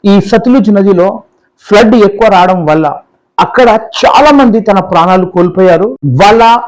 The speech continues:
పంటలు నాశనం అయిపోయినాయి, వాళ్ళ పశువులు ఇవన్నీ చనిపోయినాయి. ఇలాంటి సమయంలో జరిగిన ఇష్యూ ఏంటిదంటే, ప్రభుత్వం నుండి ఎక్కడి నుంచో వాళ్ళకు సహాయం రావాల్సినది వాళ్ళకు ప్రాపర్గా సహాయం అనేది చేరలేదు.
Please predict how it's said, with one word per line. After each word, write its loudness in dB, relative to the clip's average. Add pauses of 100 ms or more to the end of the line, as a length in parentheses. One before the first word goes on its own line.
(160)
పంటలు 2
నాశనం 0
అయిపోయినాయి, -2 (120)
వాళ్ళ 2
పశువులు 0 (220)
ఇవన్నీ 2
చనిపోయినాయి. -4 (520)
ఇలాంటి 4
సమయంలో 2 (160)
జరిగిన 0
ఇష్యూ -2
ఏంటిదంటే, -2
ప్రభుత్వం 0
నుండి -2 (380)
ఎక్కడి 2
నుంచో 2
వాళ్ళకు 0
సహాయం 0
రావాల్సినది -2 (420)
వాళ్ళకు 0 (300)
ప్రాపర్గా 0 (420)
సహాయం 0
అనేది -4 (280)
చేరలేదు. 0